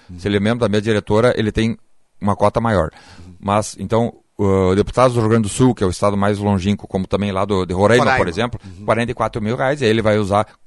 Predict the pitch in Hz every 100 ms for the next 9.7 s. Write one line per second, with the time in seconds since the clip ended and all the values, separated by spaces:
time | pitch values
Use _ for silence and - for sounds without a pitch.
0 | - 117 127 - 147 160 151 156 165 160
1 | 123 95 - 85 85 90 90 85 90 131
2 | 131 101 - - 87 98 98 - - -
3 | _ - 117 107 101 104 107 107 107 101
4 | 92 - _ - 95 101 - 107 98 104
5 | 98 - - 92 92 92 90 98 - 110
6 | 107 104 95 - - _ - _ 95 90
7 | 90 87 - 110 95 104 101 98 95 85
8 | 98 87 92 98 92 104 104 101 - 117
9 | - 95 87 104 98 95